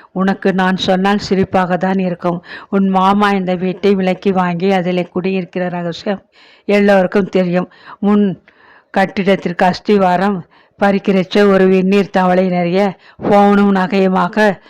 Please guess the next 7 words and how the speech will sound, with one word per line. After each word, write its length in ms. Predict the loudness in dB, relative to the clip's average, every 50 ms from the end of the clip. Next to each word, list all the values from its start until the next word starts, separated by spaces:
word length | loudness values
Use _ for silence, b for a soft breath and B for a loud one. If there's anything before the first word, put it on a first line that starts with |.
| b b -8
புதையல் 480 | -2 2 2 4 4 4 4 2 0 0
கிடைத்ததாம். 560 | -2 -2 -2 0 0 2 2 2 2 0 -2 B B B B B B
அதிலிருந்து 580 | -4 0 2 2 2 2 2 0 0 0 0 0
இன்னும் 360 | 2 2 2 0 0 0 -2 -4 b b b b _ -2
எங்கேயெல்லாம் 600 | -2 0 2 2 2 2 2 2 2 0 0 0
புதையல் 400 | 0 0 2 2 2 2 0 0
இருக்குமோன்னு 640 | -2 -4 -4 -4 -2 -2 -2 -2 0 0 0